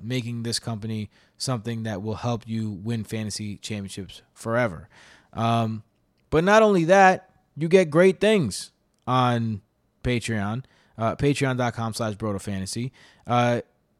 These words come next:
you get to join the community on Discord. You get to play in leagues with the Broto Bros. You get an extra podcast per week, which is the waiver podcast during the season, private team consultations, free giveaways, D F S optimizers, and so much more.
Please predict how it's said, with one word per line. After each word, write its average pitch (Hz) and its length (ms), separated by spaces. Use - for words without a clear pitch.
you 143 160
get 143 460
to 143 80
join 123 240
the 127 40
community 143 440
on 139 100
Discord. 107 460
You 101 40
get 127 120
to 120 60
play 143 260
in 135 120
leagues 147 320
with 131 140
the 135 80
Broto 139 320
Bros. 135 320
You 117 80
get 127 140
an 123 160
extra 135 320
podcast 127 580
per 113 180
week, 131 380
which 117 220
is 101 100
the 107 80
waiver 113 300
podcast 110 500
during 104 160
the 95 60
season, 113 420
private 165 320
team 147 200
consultations, 120 800
free 156 260
giveaways, 110 640
D 131 160
F 139 120
S 127 200
optimizers, 110 880
and 107 440
so - 360
much 87 240
more. 98 260